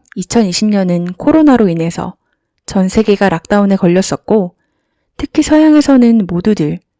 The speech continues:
집에서 자가격리를 하며 외출이 금지되었었는데요. 셰이 또한 외출을 하지 못했기 때문에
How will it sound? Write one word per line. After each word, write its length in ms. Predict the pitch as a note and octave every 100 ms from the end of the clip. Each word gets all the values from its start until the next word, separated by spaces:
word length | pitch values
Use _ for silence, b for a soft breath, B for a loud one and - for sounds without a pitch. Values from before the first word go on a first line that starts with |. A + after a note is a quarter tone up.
| _
집에서 400 | - G3 G3 G3
자가격리를 680 | G3 F#3 G3+ G3 G3 F#3+ F#3
하며 440 | F#3 G#3 D#3+ G#3 - _ -
외출이 380 | F3+ - A3
금지되었었는데요. 1160 | G#3+ F#3+ F#3 G#3+ G#3+ G3+ G3 F3 D#3 D#3 G3 F3+ _ _ _ _ _ _
셰이 280 | - D#4 D#4+ -
또한 480 | C4+ G3+ G3 D3+
외출을 360 | F3 F3+ - A#3+
하지 200 | C4 C4
못했기 420 | F3 - A#3+ -
때문에 720 | B3 A#3+ G#3 F3 E3 E3 E3+